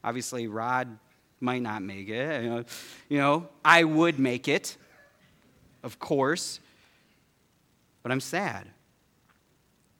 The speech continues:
But when we throw out everything about predestination, then you throw out Scripture. There is predestination, but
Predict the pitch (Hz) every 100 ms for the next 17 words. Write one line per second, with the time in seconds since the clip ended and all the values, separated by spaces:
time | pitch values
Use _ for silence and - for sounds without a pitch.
0 | _ _ _ _ _ _ _ _ _ _
1 | _ _ _ _ _ _ _ _ _ _
2 | - 170 175 202 202 247 - 226 214 190
3 | 175 - 170 175 165 165 147 139 139 -
4 | 139 143 - 131 127 135 131 120 - 110
5 | 90 87 - 110 - - 82 - _ _
6 | _ _ - 156 160 - 170 196 202 -
7 | - 190 165 139 131 - 120 107 98 92
8 | 90 90 - _ _ _ _ _ _ _
9 | _ _ _ _ _ _ _ _ _ _
10 | _ _ _ - 110 151 151